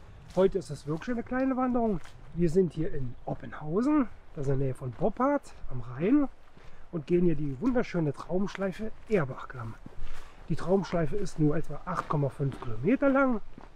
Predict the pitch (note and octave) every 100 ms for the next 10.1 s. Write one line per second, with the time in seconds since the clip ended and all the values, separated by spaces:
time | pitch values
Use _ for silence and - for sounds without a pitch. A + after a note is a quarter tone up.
0 | - - - - - - B2+ D3 D3+ -
1 | C3 B2+ B2 - - - - - - D#3
2 | C3 C#3 D3+ C3 C#3 B2+ - C#3+ C3 A3
3 | A#3 A3 - G3 G3 F3 - - - -
4 | D3+ - F3+ G3 G#3 - E3+ F3 F3 E3+
5 | C#3 - - - D#3+ D#3 D#3 C#3+ - C3+
6 | - D3+ C#3 A3+ G#3 G3 - C#3+ D3+ G3
7 | G3 - - - - - - - G3 -
8 | C4 G3 G3+ F3 - G#3 G#3+ F#3+ - A3+
9 | - - F#3 F#3 D3+ D3+ F#3+ A#3+ B3 A#3